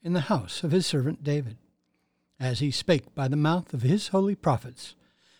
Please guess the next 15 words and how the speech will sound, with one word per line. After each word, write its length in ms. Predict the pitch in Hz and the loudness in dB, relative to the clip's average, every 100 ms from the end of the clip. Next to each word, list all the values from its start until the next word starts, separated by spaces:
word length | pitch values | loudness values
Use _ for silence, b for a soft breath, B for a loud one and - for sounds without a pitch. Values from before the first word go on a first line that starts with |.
| b | b
which 200 | 170 - | -4 2
have 220 | 196 160 | 4 4
been 280 | 151 214 220 | 4 4 4
since 360 | - 190 175 - | 4 0 0 -2
the 120 | 196 | 0
world 340 | 151 135 117 | 2 2 0
began, 520 | 151 131 156 135 104 - _ _ _ _ _ _ - | 0 2 2 2 -4 -14 _ _ _ _ _ _ -4
that 160 | 170 160 | 0 4
we 280 | 175 190 | 2 2
should 220 | - 220 170 | -2 -2 0
be 80 | |
saved 460 | 170 - 190 131 120 | 0 2 4 4 0
from 260 | - 165 147 | -4 2 4
our 160 | 151 | 4
enemies, 520 | 165 185 110 113 - | 2 0 -2 -8 -16